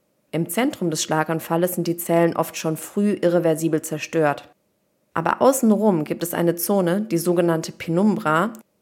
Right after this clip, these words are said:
die noch nicht endgültig verloren ist. Und genau dieses Gewebe versuchen wir durch die Lysetherapie zu retten.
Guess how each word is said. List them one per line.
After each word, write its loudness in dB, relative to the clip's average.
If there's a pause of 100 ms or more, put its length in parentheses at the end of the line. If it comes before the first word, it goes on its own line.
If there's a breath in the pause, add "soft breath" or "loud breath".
die -2
noch 2
nicht -2
endgültig -2
verloren -2
ist. -8 (380)
Und -4
genau 4
dieses 0
Gewebe 0
versuchen 0
wir 0
durch -4
die -6
Lysetherapie -2
zu -6
retten. -6